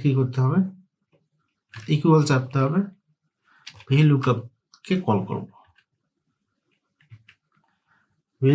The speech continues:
লুকআপ কে কল করে আমরা যেটা চাই এখান থেকে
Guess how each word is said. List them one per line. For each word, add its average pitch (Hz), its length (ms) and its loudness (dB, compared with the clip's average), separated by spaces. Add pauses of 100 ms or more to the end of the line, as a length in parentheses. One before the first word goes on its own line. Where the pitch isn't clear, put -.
লুকআপ 190 320 6
কে 202 80 4 (140)
কল 135 120 4 (100)
করে 175 140 0 (180)
আমরা 127 200 2 (120)
যেটা 127 180 0 (320)
চাই 107 200 0 (880)
এখান 147 240 2
থেকে 139 140 0